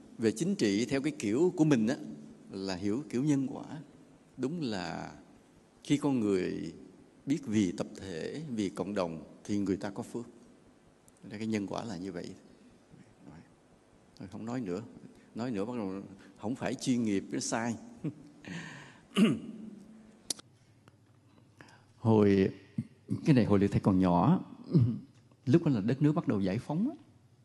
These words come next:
Giải phóng năm đó thầy mười sáu tuổi. Thì bắt đầu là giải phóng miền Nam,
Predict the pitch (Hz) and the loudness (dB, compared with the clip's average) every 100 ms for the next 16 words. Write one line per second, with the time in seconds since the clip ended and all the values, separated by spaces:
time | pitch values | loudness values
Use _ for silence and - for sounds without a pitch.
0 | _ _ _ _ - - - - - 127 | _ _ _ _ -14 -14 -20 -18 -2 -2
1 | 120 147 123 127 131 107 98 - 139 131 | 0 2 4 4 4 2 2 0 2 4
2 | 92 117 143 - - - _ _ _ - | 6 4 2 -4 -20 -20 _ _ _ -6
3 | 101 90 92 - - 104 92 90 95 143 | -2 0 -2 -2 -2 0 0 0 -2 0
4 | 143 98 101 117 | 0 2 2 2